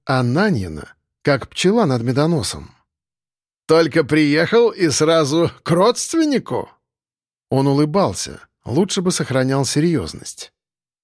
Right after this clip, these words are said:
«Думаю, поговорить со мной все же придется. Пойдем в машину». «Давайте уж лучше на свежем воздухе», — покачал я головой. «Ты что, испугался?» —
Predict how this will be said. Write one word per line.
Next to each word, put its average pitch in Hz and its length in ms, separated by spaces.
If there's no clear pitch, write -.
«Думаю, 208 560
поговорить 208 540
со 220 180
мной 214 260
все 208 280
же 190 160
придется. 185 1000
Пойдем 277 380
в 117 100
машину». 104 520
«Давайте 113 540
уж 190 180
лучше 170 300
на 170 140
свежем 156 420
воздухе», — 127 600
покачал 123 420
я 113 120
головой. 123 580
«Ты 262 140
что, 156 320
испугался?» — 262 840